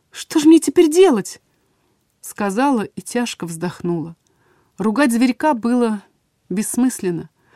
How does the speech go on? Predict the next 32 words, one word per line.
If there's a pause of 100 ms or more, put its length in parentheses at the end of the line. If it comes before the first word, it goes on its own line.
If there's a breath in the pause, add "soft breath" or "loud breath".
(160 soft breath)
а
на
меня
словно
тонну
камней
взвалили. (460)
Сил
больше
ни
на
что
не
было. (600)
Я
с
трудом
поднялась
и
прошла
к
кровати. (680)
Слишком
тяжёлая
ночь, (480)
слишком
длинная. (520)
Рухнула
на
постель,
не
раздеваясь.